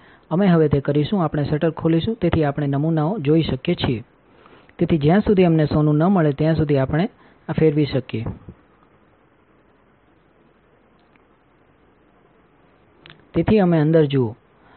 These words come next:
તેથી અમે તેને ચાલુ રાખીએ છીએ, પછી સોનું ત્યાં જ છે, તેથી અમે સોના પછી એક તરીકે બહાર ગયા. તેથી આપણે જાણીએ છીએ કે આ ટાઇટેનિયમ માટેનો સ્લોટ છે. તેથી અમે અહીં મૂકીશું. ખાતરી કરો કે તે છે.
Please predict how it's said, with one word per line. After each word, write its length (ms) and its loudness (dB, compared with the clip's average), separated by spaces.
તેથી 200 0
અમે 200 2
તેને 220 0
ચાલુ 240 0
રાખીએ 320 -2
છીએ, 140 -4
પછી 240 -4
સોનું 280 -2
ત્યાં 220 0
જ 20 -10
છે, 160 -4
તેથી 260 0
અમે 200 0
સોના 300 -2
પછી 320 -4
એક 220 -2
તરીકે 400 -2
બહાર 240 0
ગયા. 280 -4
તેથી 300 -2
આપણે 280 -4
જાણીએ 340 -2
છીએ 140 -2
કે 140 -4
આ 60 -2
ટાઇટેનિયમ 440 -2
માટેનો 400 -2
સ્લોટ 200 0
છે. 240 -4
તેથી 200 2
અમે 180 2
અહીં 140 4
મૂકીશું. 400 0
ખાતરી 360 0
કરો 300 0
કે 80 -2
તે 200 4
છે. 280 -4